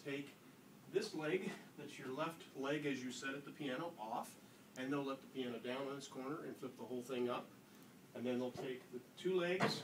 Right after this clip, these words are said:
and the pedal lyre off. We're doing a setup, so we're doing it just the opposite.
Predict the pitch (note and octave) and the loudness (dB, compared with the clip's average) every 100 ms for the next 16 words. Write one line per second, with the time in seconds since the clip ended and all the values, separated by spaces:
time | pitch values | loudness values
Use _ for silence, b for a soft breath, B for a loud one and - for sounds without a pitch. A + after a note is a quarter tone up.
0 | - - - A#2 C3 D3+ A3+ A3+ C#3+ A2+ | -6 -10 -6 -4 -2 -2 -2 0 0 0
1 | A#2+ D3+ G3 - - - B B B B | -2 -2 0 0 -2 -8 B B B B
2 | - D3 D#3 D3+ D3+ C#3+ C3+ - C3 B2 | -4 2 4 4 6 4 2 -4 -8 -2
3 | G#3+ A#3 - - D#3+ C#3 C#3+ C#3 C3 B2 | 0 2 0 -2 -4 -2 0 0 0 -2
4 | B2+ - C#3 D#3 - - - | -6 -6 -4 -2 -4 -6 -8